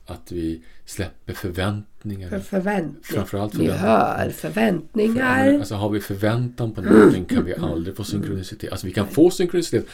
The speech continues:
Speaker 1: men vi kan aldrig se den.
Speaker 2: Nej.
Speaker 1: Det går inte. Eh, för du vet innan hur det ska vara.
Speaker 2: Mm.
Speaker 1: Men istället då, då så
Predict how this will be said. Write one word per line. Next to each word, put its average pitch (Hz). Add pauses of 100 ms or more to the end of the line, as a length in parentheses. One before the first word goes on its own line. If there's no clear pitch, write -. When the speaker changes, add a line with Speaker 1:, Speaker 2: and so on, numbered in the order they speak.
(120)
Speaker 1:
men 123
vi 107
kan 117
aldrig 101
se 135
den. - (200)
Speaker 2:
Nej. 185
Speaker 1:
Det 123
går 113
inte. 127 (520)
Eh, 80
för 98
du 98
vet 92
innan 87
hur 85
det 82
ska 87
vara. 117 (220)
Speaker 2:
Mm. 170
Speaker 1:
Men 90
istället 101
då, 82
då 82
så 82